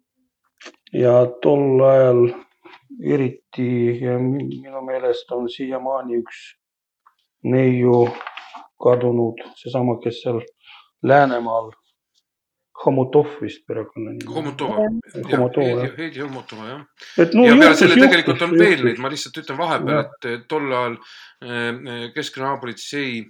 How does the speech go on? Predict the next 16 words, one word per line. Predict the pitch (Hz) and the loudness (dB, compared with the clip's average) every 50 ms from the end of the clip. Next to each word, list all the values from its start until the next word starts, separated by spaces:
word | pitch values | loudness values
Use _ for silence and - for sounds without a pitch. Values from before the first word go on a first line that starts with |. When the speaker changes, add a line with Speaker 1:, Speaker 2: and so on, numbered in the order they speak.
| _ _ - 127 120 | _ _ -20 -16 -12
Speaker 2:
juhina | 160 196 190 151 139 113 101 110 107 - _ _ _ _ - - - - _ _ - | -10 -10 -10 -10 -10 -10 -10 -10 -12 -14 _ _ _ _ -20 -20 -20 -20 _ _ -12
ma | 123 135 | -8 -8
mäletan | 131 127 - 127 | -8 -8 -8 -8
väga | 131 156 165 156 139 | -8 -8 -4 -2 -2
hästi, | 147 151 - - - 110 | -2 -2 -4 -8 -12 -14
et | 98 113 | -14 -14
me | 113 107 | -12 -10
panime | 120 117 113 113 117 | -10 -10 -8 -8 -8
väga | 143 147 139 | -8 -8 -8
palju | 123 117 117 117 | -10 -8 -8 -8
rõhku, | 147 175 151 - - _ - 120 110 107 101 - _ _ - - _ _ _ _ | -8 -10 -12 -14 -18 _ -14 -14 -12 -12 -14 -18 _ _ -20 -20 _ _ _ _
eh, | 120 117 113 113 113 110 113 110 117 | -18 -16 -14 -12 -12 -10 -10 -10 -10
just | 127 123 - - - - - | -10 -12 -14 -16 -18 -14 -12
sellistele | 147 143 135 131 127 - - - 110 110 98 | -12 -10 -10 -10 -12 -12 -12 -12 -12 -12 -10
teemadele, | 143 147 151 151 139 127 117 107 - 113 104 107 104 98 | -8 -6 -6 -6 -4 -6 -6 -8 -8 -10 -10 -10 -12 -12
kus, | - 117 113 107 | -14 -14 -16 -14